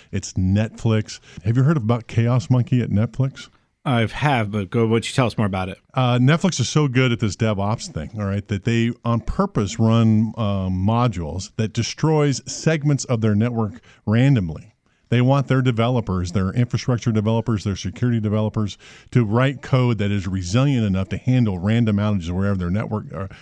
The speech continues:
Speaker 1: wherever their network resides, and still deliver my house of cards to me on Sunday night,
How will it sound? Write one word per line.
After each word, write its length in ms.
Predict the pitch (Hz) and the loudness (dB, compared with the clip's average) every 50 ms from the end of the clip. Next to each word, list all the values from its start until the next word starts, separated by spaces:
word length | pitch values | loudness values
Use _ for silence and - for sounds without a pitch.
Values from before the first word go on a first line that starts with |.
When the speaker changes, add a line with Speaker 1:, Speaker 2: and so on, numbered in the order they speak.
| - _ - | -20 _ -4
Speaker 1:
wherever 240 | 117 110 110 110 | 0 0 0 2
their 100 | 101 101 | 2 2
network 300 | 98 104 110 110 101 104 - - | 0 0 0 0 -2 -4 -4 -4
resides, 400 | 101 90 107 113 120 117 107 - | -4 -2 0 0 0 0 -2 -2
and 120 | 110 104 | -2 -4
still 300 | - - - 139 147 143 | -4 -2 -2 0 0 0
deliver 400 | 123 123 117 123 139 139 117 110 | 0 0 0 0 0 0 0 0
my 180 | 101 98 101 95 | 0 0 -2 -2
house 280 | 87 110 117 110 - | -2 -4 -4 -4 -4
of 80 | 104 95 | -8 -8
cards 280 | - - 117 113 101 - | -6 -4 -4 -4 -4 -2
to 100 | - 101 | -2 0
me 160 | 101 104 104 | 0 0 0
on 140 | 92 87 87 | -2 -2 -2
Sunday 280 | - 107 98 92 95 | -2 -2 0 0 0
night, 240 | 101 120 139 127 - | 0 0 0 0 -2